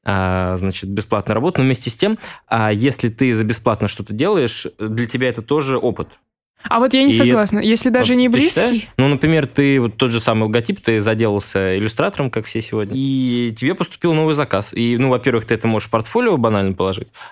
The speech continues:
Speaker 1: а во-вторых,
Speaker 2: Да,
Speaker 1: э,
Speaker 2: если
Speaker 1: ты
Speaker 2: ты
Speaker 1: руку
Speaker 2: новичок
Speaker 1: набиваешь.
Speaker 2: особенно.
Speaker 1: Да, это руку
Speaker 2: Да.
Speaker 1: набиваешь.
Speaker 2: Да, тут
Speaker 1: Ну,
Speaker 2: я
Speaker 1: если,
Speaker 2: согласна.
Speaker 1: конечно, не какого-то мирового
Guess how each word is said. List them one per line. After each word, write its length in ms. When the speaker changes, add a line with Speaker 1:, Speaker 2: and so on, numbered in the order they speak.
Speaker 1:
а 240
во-вторых, 380
Speaker 2:
Да, 100
Speaker 1:
э, 60
Speaker 2:
если 140
Speaker 1:
ты 60
Speaker 2:
ты 40
Speaker 1:
руку 140
Speaker 2:
новичок 200
Speaker 1:
набиваешь. 240
Speaker 2:
особенно. 220
Speaker 1:
Да, 160
это 160
руку 200
Speaker 2:
Да. 80
Speaker 1:
набиваешь. 480
Speaker 2:
Да, 200
тут 140
Speaker 1:
Ну, 40
Speaker 2:
я 40
Speaker 1:
если, 160
Speaker 2:
согласна. 160
Speaker 1:
конечно, 260
не 120
какого-то 420
мирового 420